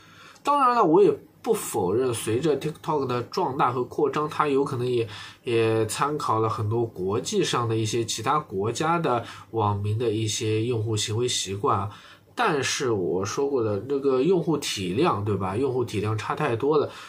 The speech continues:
基本上除了印度，你是很难在全世界找到另外一个，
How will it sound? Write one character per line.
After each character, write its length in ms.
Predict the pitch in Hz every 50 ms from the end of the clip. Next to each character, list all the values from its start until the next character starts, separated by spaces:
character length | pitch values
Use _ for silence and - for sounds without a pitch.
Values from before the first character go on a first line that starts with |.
| - - - - -
基 180 | - - 294
本 160 | 285 220 139 117
上 180 | 135 131 117
除 180 | 113 - - 123
了 100 | 139 165
印 240 | 202 220 160 127 127
度， 160 | 127 117 110
你 200 | 107 104 101 95
是 240 | 90 - - 135 117
很 380 | - - 120 107 98 98 98
难 200 | 98 101 104 - 165
在 160 | 190 156 113
全 260 | - - - 107 104
世 180 | 110 - 147 135
界 200 | 135 131 117 110
找 180 | - 107 90
到 180 | 87 - 110 110
另 320 | 131 170 185 175 147 143
外 200 | 160 160 147 120
一 380 | 101 95 - 101 104 101 107 107
个， 280 | - - 151 127 117